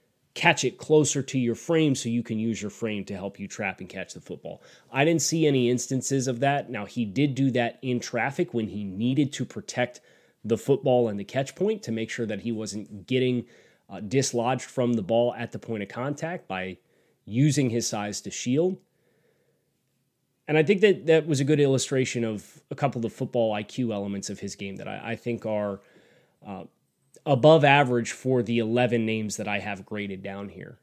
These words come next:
And I have eleven 'cause I have a surprise and a super sleeper that I'm gonna name drop on the show, uh,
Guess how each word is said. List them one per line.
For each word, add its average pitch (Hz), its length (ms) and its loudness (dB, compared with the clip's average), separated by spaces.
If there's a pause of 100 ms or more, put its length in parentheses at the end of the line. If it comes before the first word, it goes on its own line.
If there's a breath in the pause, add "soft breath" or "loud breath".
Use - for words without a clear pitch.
And 95 200 -10
I 95 180 -10
have 98 160 -8
eleven 104 340 -6
'cause 95 160 -10
I 101 60 -4
have 95 140 -6
a 92 40 -10
surprise 98 560 -6
and 95 120 -10
a - 20 -12
super 107 320 -8
sleeper 98 380 -10
that 95 100 -6
I'm 95 200 -8
gonna 101 180 -6
name 101 240 -4
drop 98 280 -6
on 95 120 -8
the 90 60 -12
show, 98 400 -6 (460 soft breath)
uh, 90 200 -14